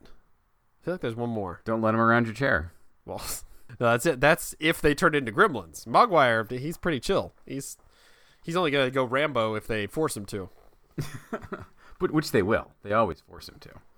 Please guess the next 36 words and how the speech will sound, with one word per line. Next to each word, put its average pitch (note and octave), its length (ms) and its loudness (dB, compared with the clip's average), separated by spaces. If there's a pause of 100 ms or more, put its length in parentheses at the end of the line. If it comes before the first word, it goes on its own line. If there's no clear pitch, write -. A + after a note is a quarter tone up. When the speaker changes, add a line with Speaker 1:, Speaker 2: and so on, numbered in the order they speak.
(340)
Speaker 1:
I G#2+ 100 -8
mean, A2 240 -4
if G#2 120 -8
they A#2 120 -2
start, B2 320 -4
if B2 100 -12
they B2+ 100 -4
start D#3 200 0
attacking C#3 360 -2
in A2 120 -4
large A#2+ 280 0
numbers A2+ 360 -4
and G#2 80 -6
he G#2 80 -6
has A2 200 -4
to - 80 -18
take A#2+ 220 -8
'em G2 100 -12
down A2+ 280 -4
and G2+ 80 -10
he's G#2+ 140 -8
the G2+ 80 -8
only G#2 140 -6
one G2+ 100 -8
that G#2 80 -10
can F#2 140 -18
do B2 180 -6
it, F#2+ 140 -10
then F#2 140 -12
yeah. A2 260 -4 (520)
Cinch - 340 -4
up B2 120 -2
that G2+ 180 -2
red A#2+ 180 -2
bandana A2+ 560 -2
and F2+ 280 -10